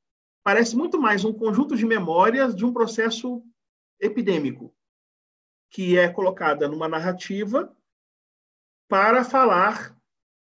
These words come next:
como é que, às vezes, uma coisa que parece positiva é, na verdade, negativa. Deixa eu explicar, antes de começar a ler o texto. A cidade dos egípcios mo-, foi, foi atingida.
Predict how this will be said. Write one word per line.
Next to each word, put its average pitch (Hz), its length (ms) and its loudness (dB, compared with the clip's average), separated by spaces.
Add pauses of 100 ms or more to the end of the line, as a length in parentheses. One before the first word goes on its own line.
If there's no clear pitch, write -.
(600)
como 269 320 4
é 262 80 6
que, 220 640 -2
às 190 220 0
vezes, 185 240 0
uma 196 180 -2
coisa 180 280 -4
que 185 80 -10
parece 165 420 -2
positiva 190 1000 -4 (720)
é, 208 240 6
na 247 300 -2
verdade, 220 420 2
negativa. 202 640 0
Deixa - 260 -16
eu 226 40 -4
explicar, 220 460 0 (320)
antes 262 360 4
de 214 100 -6
começar 208 380 -4
a 185 40 2
ler 180 60 -2
o 170 60 -4
texto. - 500 -6 (1200)
A 165 100 -4
cidade 226 440 0
dos 190 420 -14
egípcios 208 580 -2
mo-, 240 280 -4 (320)
foi, 208 340 -6
foi 202 180 -6
atingida. 196 640 -6